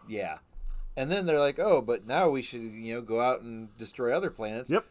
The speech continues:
Speaker 1: So if, if they get, if the other planets give up and don't fight back, they get to join the Empire, the
Speaker 2: Yeah.
Speaker 1: Viltrumite Empire, or Volt-, yeah.
Speaker 2: Viltrumite. Vol-, Voltrum Empire.
Speaker 1: Yeah.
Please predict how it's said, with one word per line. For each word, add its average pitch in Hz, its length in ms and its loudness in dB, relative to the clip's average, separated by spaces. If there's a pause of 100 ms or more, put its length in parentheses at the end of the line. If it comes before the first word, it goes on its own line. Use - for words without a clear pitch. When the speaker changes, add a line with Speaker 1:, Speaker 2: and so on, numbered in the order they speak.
Speaker 1:
So 165 200 4
if, 151 300 4
if 139 180 -6
they 135 140 0
get, 143 300 0
if 151 100 -4
the 147 140 -4
other 220 140 -2
planets 165 340 -4
give 131 240 0
up 123 260 2 (500)
and 113 160 -4
don't 127 240 0
fight 147 240 0
back, 104 380 -4 (560)
they 120 160 2
get 131 140 -4
to 165 100 -8
join 117 480 -4
the 123 260 -4
Empire, 107 540 -4
the 104 80 -12
Speaker 2:
Yeah. 113 160 4
Speaker 1:
Viltrumite 123 340 -2
Empire, 107 760 -6
or 104 140 -10
Volt-, 104 280 -10
yeah. 92 200 -10 (140)
Speaker 2:
Viltrumite. 117 440 -4
Vol-, 160 280 4
Voltrum 127 580 0 (200)
Empire. 101 260 -6
Speaker 1:
Yeah. 101 180 -6